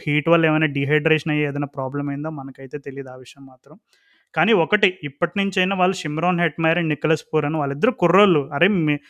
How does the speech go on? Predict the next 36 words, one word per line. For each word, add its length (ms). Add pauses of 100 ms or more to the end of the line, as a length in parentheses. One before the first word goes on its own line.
(240)
ఆ, 80
ప్రెజర్ 380
అంతా 220
మేము 320
తీసుకుంటాం 580
రా 100
అని 140
ఆండ్రే 360
రసెల్, 420
క్రిస్ 300
గేల్ 300
ఇలాంటి 280
పెద్దలు 420
వెళ్ళి 280
చెప్పాలి 300
వాళ్ళకి. 220
"అరే, 260 (360)
ప్రెజర్ 320
ఏదన్నా 380
ఉంటే, 260
వికెట్లు 320
పడబోతే 360
మేము 260
చూసుకుంటాం, 540
మీరు 160
వెళ్ళి 340 (220)
అసలు 360
రెచ్చిపోండి" 600
అని 120
వాళ్ళకి 260
ఫుల్ 240
లైసెన్స్ 340
ఇవ్వాలి. 300 (380)
ఆ 60
లైసెన్స్ 420
ఇవ్వాలంటే 640